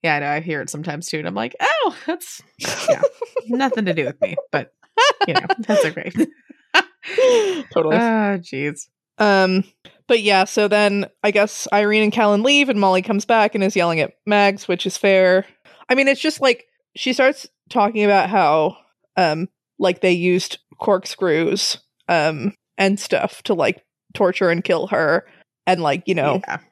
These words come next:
Speaker 2: they thought that I was a mauled animal, which, like, Mags, why the fuck did you tell her that? <laughs> Like, why did you tell her that? No, she
Speaker 1: Yeah.
Speaker 2: didn't need to know that.
Speaker 1: She didn't need to know
Speaker 2: Um,
Speaker 1: that.
Speaker 2: God, um,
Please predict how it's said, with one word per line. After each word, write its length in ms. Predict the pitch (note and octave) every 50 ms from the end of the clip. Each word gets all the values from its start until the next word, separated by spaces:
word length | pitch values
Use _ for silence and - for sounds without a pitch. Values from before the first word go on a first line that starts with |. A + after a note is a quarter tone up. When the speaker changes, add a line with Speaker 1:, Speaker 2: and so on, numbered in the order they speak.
| _ _ _ _ _ _
Speaker 2:
they 140 | - G3 G3
thought 260 | - - F3 E3 -
that 120 | - F3 F3
I 100 | E3+ E3
was 180 | E3+ F3+ -
a 80 | G3 F#3
mauled 340 | F3+ F3 E3+ E3 E3 E3 D3+
animal, 680 | E3+ F3+ F3+ F3+ F3 E3+ E3 D#3 D#3+ D#3 D#3 D#3 - - - - _
which, 220 | G3+ G#3+ - - C4+
like, 220 | C4+ C4 - - _ _ _ _ _ _ B3+
Mags, 300 | C4 D4 D#4+ D#4 - -
why 140 | B3+ E4 G#4
the 80 | A#4+
fuck 180 | - C5 A#4+ -
did 160 | G4+ F#4+ -
you 80 | D4+ C4+
tell 300 | - - G3+ F#3 G3 A#3+
her 120 | G#3+ G#3
that? 360 | - F3 E3 E3 E3 - -
<laughs> 0 |
Like, 200 | - A4+ - - -
why 100 | - E5 -
did 260 | D#5+ C#5+ - G5 -
you 60 | - - F#5+
tell 280 | - - C#5 - D5+ D#5 D5
her 180 | D5+ D#5 D5+ C#5 - C5 - -
that? 480 | G#4+ - A4+ - - C#5+ C#5+ - D#5+ - _ _ _ _ _ _
No, 80 | - A#4 B4 C#5 C#5 -
she 160 | E4+ E4+ -
Speaker 1:
Yeah. 220 | A4+ B4+ E3 E4 E4
Speaker 2:
didn't 100 | - -
need 60 | - -
to 60 | G4
know 220 | F4+ G#4+ B4 B4 A#4
that. 420 | F4+ D#4 C4+ B3 B3 A3+ G#3+ D4+
Speaker 1:
She 200 | F4+ A4+ A#4+ A#4+
didn't 240 | G#3+ G3 F3 D#3+ D#3+
need 60 | D3+ D3+
to 60 | D#3
know 340 | F3 B3 B3 A#3 A3+ G#3+ G#3+
Speaker 2:
Um, 40 | G3+ G3 G3 G#3+ A#3 - _ _ _ _ _ _
Speaker 1:
that. 80 | D3 - _ _ _ _ _ _ - -
Speaker 2:
God, 480 | - D#4+ E4 F#4 G4 G4+ G4+ F#4+ A#3 - - -
um, 540 | A3+ A3 G#3+ G#3 G3 F#3+ F#3 F3+ F#3 F#3+